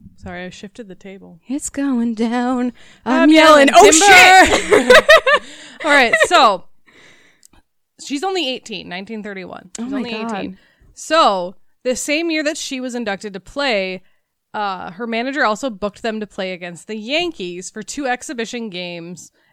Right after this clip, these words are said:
Speaker 1: um, as the, as the Yankees, which were a Major League Baseball team, in case you don't know, were traveling north for spring training. So they're wor-, they're working their way north, and the guy was like, "Hey, you're gonna be nearby. Come play my team."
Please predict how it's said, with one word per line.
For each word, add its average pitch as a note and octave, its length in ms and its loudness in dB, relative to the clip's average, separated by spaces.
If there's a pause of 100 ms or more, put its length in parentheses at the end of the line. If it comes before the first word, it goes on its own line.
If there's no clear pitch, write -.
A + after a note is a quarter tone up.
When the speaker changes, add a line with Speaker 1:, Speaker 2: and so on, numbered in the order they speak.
(220)
Speaker 1:
um, F#3 420 -8
as G3 220 -10
the, A3+ 260 -6
as A3+ 220 -6
the B3+ 120 -14
Yankees, G3+ 500 -12
which A3 200 -16
were G3+ 200 -12
a G3 40 -12
Major G#3 400 -12
League A#3+ 220 -12
Baseball G3+ 340 -12
team, G3 180 -16
in F#3+ 60 -18
case F3+ 220 -20
you G3+ 60 -20
don't C4+ 280 -6
know, G3 300 -8 (260)
were G#3 120 -12
traveling C4 840 -4
north G#3+ 520 -10 (340)
for A3+ 240 -10
spring G3 360 -18
training. - 400 -20
So G#3+ 120 -20
they're G3 140 -20
wor-, A3+ 220 -18
they're A3+ 180 -18
working B3+ 200 -16
their A#3+ 140 -16
way A3 140 -12
north, G3 260 -14
and G3+ 100 -20
the G3+ 40 -18
guy F#3 220 -12
was F#3+ 120 -16
like, G3 160 -16
"Hey, G3+ 320 -10
you're G3+ 220 -14
gonna G3+ 160 -16
be G3 420 -18
nearby. F#3 800 -8 (220)
Come G3+ 200 -10
play F#3+ 200 -12
my F#3 120 -12
team." F#3 460 -12